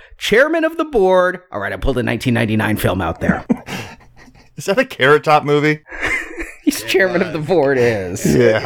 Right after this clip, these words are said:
Speaker 3: It, it was his only, it's the only Carrot Top movie, thankfully.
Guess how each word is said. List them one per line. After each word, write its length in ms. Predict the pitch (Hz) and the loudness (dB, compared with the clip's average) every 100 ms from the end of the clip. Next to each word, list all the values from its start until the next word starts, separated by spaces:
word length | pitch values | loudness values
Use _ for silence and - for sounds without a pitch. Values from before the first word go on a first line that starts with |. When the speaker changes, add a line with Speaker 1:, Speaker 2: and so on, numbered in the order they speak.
| - | -2
Speaker 3:
It, 140 | - 247 | -2 -4
it 60 | |
was 100 | 240 | -4
his 180 | 233 196 - | -6 -6 -2
only, 580 | 175 240 262 240 185 151 151 | 0 2 2 0 -2 -4 -4
it's 200 | 196 - | -4 -4
the 260 | 220 214 - | -8 -8 0
only 400 | 196 208 196 165 151 | 2 2 2 0 -2
Carrot 360 | 170 143 123 | -2 -4 -2
Top 200 | 143 127 | -4 -4
movie, 240 | 123 113 110 | -6 -6 -4
thankfully. 560 | - 117 - - - | 0 0 0 -6 -8